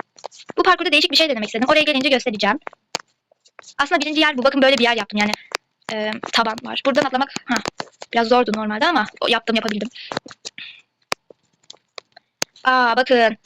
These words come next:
Bu videoda buildinglerime girin diye diyemeyeceğim çünkü zaten buildinglerimi geziyorum. Yine de siz buildinglerime girebilirsiniz. Bakın şu an gezdiğim buildinglere girebilirsiniz. Önceki videolardakine de girebilirsiniz. Yani benim buildinglerime de girin diye bir şey diyemeyeceğim.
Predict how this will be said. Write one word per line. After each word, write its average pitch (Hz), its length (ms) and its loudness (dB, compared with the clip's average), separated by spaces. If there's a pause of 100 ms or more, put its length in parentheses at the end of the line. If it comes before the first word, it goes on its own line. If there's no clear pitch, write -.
(120)
Bu 285 80 6
videoda 311 480 2
buildinglerime 294 460 2
girin 285 220 2
diye 311 240 4 (140)
diyemeyeceğim 277 340 2
çünkü 269 120 -8
zaten 277 200 2
buildinglerimi 254 320 2
geziyorum. 214 480 0 (1000)
Yine 262 140 4
de 294 60 0
siz 277 140 -6
buildinglerime 277 360 4
girebilirsiniz. 254 420 -2
Bakın 247 120 0
şu 254 80 0
an 247 80 2
gezdiğim 240 260 2
buildinglere 240 300 2
girebilirsiniz. 220 540 -6 (420)
Önceki 254 280 0
videolardakine 247 460 2
de 262 60 6
girebilirsiniz. 233 520 0 (2250)
Yani 269 160 4
benim 269 180 2
buildinglerime 254 480 2
de 220 160 2
girin 240 180 2
diye 240 120 2
bir 233 60 -4
şey 254 100 0
diyemeyeceğim. 220 460 0